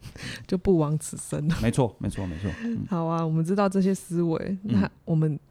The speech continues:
Speaker 1: 通常都有惯例叫做，你有没有具体做法可以让我们可以办得到？
Speaker 2: <laughs> 具体做法其实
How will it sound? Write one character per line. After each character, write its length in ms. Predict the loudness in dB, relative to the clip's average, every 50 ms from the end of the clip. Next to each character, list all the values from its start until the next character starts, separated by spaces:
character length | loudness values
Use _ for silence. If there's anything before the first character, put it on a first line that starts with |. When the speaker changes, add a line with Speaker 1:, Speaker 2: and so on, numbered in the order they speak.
| _ _ _ _
Speaker 1:
通 200 | -2 0 0 2
常 200 | 2 0 0 0
都 80 | 2 2
有 140 | 2 2 0
惯 240 | 0 0 0 0 0
例 100 | 0 -2
叫 140 | -2 -2 -2
做， 180 | -2 -2 -2 -2 0
你 100 | 0 2
有 100 | 2 2
没 100 | 4 2
有 60 | 2
具 160 | 2 2 0
体 160 | 2 2 2
做 180 | 2 2 2 0
法 160 | 0 -2 -4
可 120 | -2 -2 0
以 80 | 2
让 100 | 2 2
我 80 | 2 2
们 140 | 0 -2 -2
可 140 | -2 -2 -2
以 100 | -2 -2
办 220 | -2 0 0 0
得 100 | 0 0
到？ 160 | 0 0 0 0 0 0 -4 -8
Speaker 2:
<laughs> 240 | -8 -10 -12 -6
具 160 | 0 4 4 6
体 80 | 6
做 120 | 8 8 8
法 120 | 8 8
其 160 | 6 2 -2 -4
实 220 | 0 2 2 2